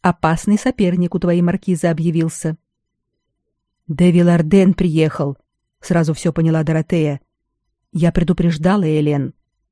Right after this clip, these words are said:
«Король просил меня посмотреть, что можно сделать с наследством де Сент-Этьена, но я пока не дал его величеству ответа».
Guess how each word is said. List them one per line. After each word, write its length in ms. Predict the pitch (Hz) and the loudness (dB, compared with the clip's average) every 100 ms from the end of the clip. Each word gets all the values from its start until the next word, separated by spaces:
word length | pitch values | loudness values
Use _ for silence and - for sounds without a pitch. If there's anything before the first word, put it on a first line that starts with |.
| _ _ _ _ _ _ _ _ _ _ _ | _ _ _ _ _ _ _ _ _ _ _
«Король 340 | - 214 320 | 2 6 6
просил 400 | 330 311 - 285 | 4 0 4 4
меня 220 | 262 247 247 | 6 6 4
посмотреть, 720 | 226 226 226 214 175 135 - | 0 4 4 4 0 0 -8
что 300 | - - 185 | -8 0 2
можно 340 | 175 165 170 | 4 2 0
сделать 420 | 143 143 247 254 | 0 0 2 0
с 160 | - - | -2 -2
наследством 640 | 190 - 170 160 - 175 | -2 0 -2 -2 0 0
де 80 | 170 | 0
Сент-Этьена, 880 | 160 170 165 165 - 165 156 147 135 _ _ _ _ 190 | 0 0 0 -2 -2 -2 0 -2 -6 _ _ _ _ 0
но 80 | |
я 120 | 180 160 | 2 0
пока 240 | 170 175 | -2 2
не 120 | 196 | 2
дал 200 | 208 165 | 4 0
его 180 | 143 143 | -2 -6
величеству 500 | 139 139 - - 156 | -6 -8 -12 -8 -6
ответа». 460 | 151 165 143 - | -4 -4 -4 -6